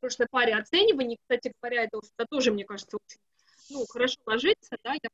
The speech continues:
прочитаю вопрос, давайте. А, хочу увидеть конкретный документ ай би, где сказано, что качество ученика либо не могут быть оценены, либо это опровергает ай би, да, а, что, в общем, э, источники разные, и документы разные, конкретные фразы, вот конкретную фразу хотят увидеть, да,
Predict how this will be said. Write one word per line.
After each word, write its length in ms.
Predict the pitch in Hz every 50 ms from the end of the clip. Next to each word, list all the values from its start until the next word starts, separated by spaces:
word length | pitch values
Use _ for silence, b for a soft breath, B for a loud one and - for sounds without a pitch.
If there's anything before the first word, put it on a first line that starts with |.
| _ -
прочитаю 300 | - - - - 233 - _ _ _
вопрос, 180 | - - _ _ -
давайте. 400 | 254 - - 220 220 _ - 208 - _ _ _ _ _ _ _ -
А, 220 | 220 214 214 214 214 -
хочу 220 | - - - - _ -
увидеть 240 | 240 269 262 233 -
конкретный 400 | - 233 _ - 285 262 - 214 - -
документ 360 | 214 - - 247 254 233 - -
ай 120 | 220 220 247 -
би, 80 | 427 - -
где 100 | 285 277
сказано, 280 | - _ - 254 254 - -
что 120 | 208 - _ _ -
качество 320 | - 233 - - - - _ _
ученика 580 | - 214 - - - - - - - 247 220 202 _ _ -
либо 200 | 240 254 262 - 392 -
не 60 | 202
могут 300 | 226 311 466 - - - -
быть 160 | - 240 -
оценены, 440 | 247 233 233 - 247 233 220 208 208
либо 260 | 208 254 349 381 330
это 200 | 269 262 - 226
опровергает 580 | 220 - - 214 220 208 - 240 247 247 247 -
ай 140 | 220 220 208 -
би, 140 | 175 170 -
да, 200 | - 285 392 440 B B B B B B B B
а, 200 | - 214 208 208
что, 200 | 202 - - 240
в 60 | - _
общем, 240 | - - - 214 208 -
э, 180 | 208 208 214 214 _ _ 214 214 214 208 202 202 190 196
источники 500 | 226 220 - - 294 302 - _ _ - 262
разные, 600 | 320 392 494 427 311 302 254 240 233 226 226 226
и 40 | 214
документы 420 | - - - 247 262 247 240 240 220
разные, 380 | 254 294 359 349 277 269 233
конкретные 480 | 214 - 220 214 - 269 269 - 226 214
фразы, 400 | 214 - 277 311 339 277 247 226
вот 140 | 220 208 - -
конкретную 400 | 214 - - 247 _ - 208 208
фразу 220 | - 302 339 - _ -
хотят 240 | 214 208 - 247 247 -
увидеть, 340 | 226 214 247 302 - 269 - -
да, 100 | 208 220